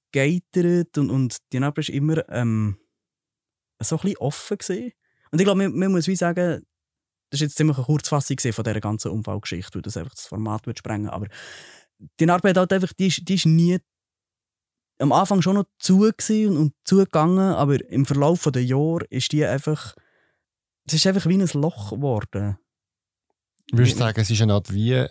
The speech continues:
Speaker 2: eine offene Wunde, die wie nie verheilt, die immer feucht ist, die immer eitert? Oder wie könntest du da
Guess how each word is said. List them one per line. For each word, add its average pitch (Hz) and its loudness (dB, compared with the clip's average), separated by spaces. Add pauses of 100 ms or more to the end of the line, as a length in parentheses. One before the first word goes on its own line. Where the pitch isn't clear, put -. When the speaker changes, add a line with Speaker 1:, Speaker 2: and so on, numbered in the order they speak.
(100)
Speaker 2:
eine 98 -4
offene 120 2
Wunde, 127 2
die 107 0
wie 117 2
nie 120 4
verheilt, 95 0
die 98 -4
immer 123 2
feucht 131 -2
ist, 127 0
die 113 -4
immer 110 0
eitert? 104 -2
Oder 95 -4
wie 95 -2
könntest 101 -2
du 107 2
da 104 2